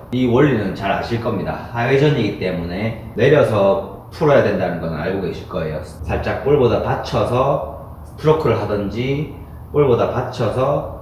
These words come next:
드라이브를 해야 된다는 거는 다들 알고 계실 겁니다. 이 부분에 대해서는 나중에 기계나 다른 회원분들한테 제가 연습시켜달라고 해서 시범을 보여드릴 거고요. 간단하게 설명드리면 첫 번째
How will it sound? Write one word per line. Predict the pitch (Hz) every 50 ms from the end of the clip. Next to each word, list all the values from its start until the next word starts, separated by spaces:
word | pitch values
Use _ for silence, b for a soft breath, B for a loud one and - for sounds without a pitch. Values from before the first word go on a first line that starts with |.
| - - -
드라이브를 | - 101 110 123 123 120 113 107 -
해야 | - - 101
된다는 | 95 92 98 98 92 92 87
거는 | 82 82 82 82 80 78 82
다들 | 85 85 92 104 101
알고 | - 85 92 101 104 101
계실 | 92 85 87 104 101
겁니다. | - 110 92 82 - - - - - - -
이 | 135 147
부분에 | 156 156 156 147 131 117 110
대해서는 | 110 104 104 110 110 127 123 117 107 104 104 104 101 - -
나중에 | - 98 98 110 110 107 107 107 104 104 - -
기계나 | - 120 117 123 135 131 123 131 135 139 156 165 175 - - - - - -
다른 | 127 123 117 117 113 117
회원분들한테 | 123 123 131 135 139 127 110 98 90 92 90 87 92 - - - - - -
제가 | - 87 87 90 90 90 90 90 98
연습시켜달라고 | 98 107 117 - - - - - 107 92 85 85 101 90 90 92 92
해서 | 95 92 - - - - - - B B B B B B
시범을 | - - 117 117 113 117 113 -
보여드릴 | 101 95 101 104 107 123 123 123 - -
거고요. | 104 92 - 80 82 80 - - - - - - - - -
간단하게 | 101 101 - 156 180 196 196 175 165 139 131 120 110 107 - - - -
설명드리면 | 131 160 156 165 170 165 147 151 151 151 143 127 117 107 107 110 107 98 80 76 - - - - -
첫 | - 156 -
번째 | 170 165 - - 131 117 110 104 - - -